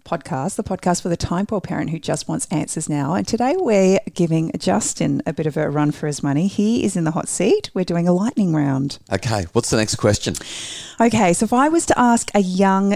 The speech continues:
Speaker 1: Justin Coulson, I'm thinking back to, like, twelve years of age,
Speaker 2: Yeah.
Speaker 1: to describe his dad, how would you have described Dad?
Speaker 2: Since I was about ten, I've had a memory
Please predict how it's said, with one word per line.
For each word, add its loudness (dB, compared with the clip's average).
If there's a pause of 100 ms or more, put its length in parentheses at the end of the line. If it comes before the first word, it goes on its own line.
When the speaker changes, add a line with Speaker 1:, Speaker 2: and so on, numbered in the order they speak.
Speaker 1:
Justin -2
Coulson, -2
I'm 2
thinking 2
back 0
to, 2
like, 2
twelve -2
years 2
of -4
age, -2
Speaker 2:
Yeah. -2 (500)
Speaker 1:
to 0
describe 0
his -4
dad, -2
how -2
would 0
you -2
have -4
described -2
Dad? -2 (1000)
Speaker 2:
Since -2
I 2
was 0
about -6
ten, -4 (960)
I've -2
had -2
a 0 (720)
memory -2